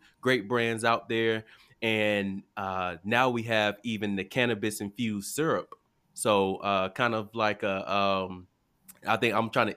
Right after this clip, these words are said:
to, kinda interested in going down more and down that direction. So,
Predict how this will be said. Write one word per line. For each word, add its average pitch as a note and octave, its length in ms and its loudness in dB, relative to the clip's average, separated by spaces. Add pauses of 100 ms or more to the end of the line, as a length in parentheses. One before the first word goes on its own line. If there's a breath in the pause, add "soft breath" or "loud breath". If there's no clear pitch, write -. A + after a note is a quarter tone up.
to, G2 100 -8
kinda A2+ 300 0
interested A2 460 -4 (420 loud breath)
in G#2 380 2
going A2 280 4
down G#2 280 2
more A2+ 180 2
and G2+ 120 -2
down G2+ 220 2
that G2+ 200 -4
direction. F#2+ 580 -6
So, F2+ 380 -6